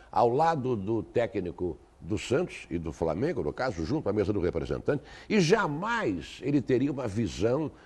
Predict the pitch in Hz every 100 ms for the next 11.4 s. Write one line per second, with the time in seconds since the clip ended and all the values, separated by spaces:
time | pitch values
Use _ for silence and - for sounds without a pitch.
0 | - 78 92 185 170 226 208 104 85 95
1 | 135 131 - - 135 135 135 131 135 180
2 | 160 107 98 78 - - 120 175 139 151
3 | 170 131 - 104 123 143 78 80 76 76
4 | - - 127 127 127 131 113 80 98 82
5 | - 196 208 - - - - 135 151 170
6 | 135 - 92 67 - - - - - -
7 | - 156 220 226 196 - - - 160 220
8 | 170 214 165 190 101 180 139 - - -
9 | - 73 120 - 82 71 64 - 147 151
10 | 170 156 160 151 85 73 - - - -
11 | - - 147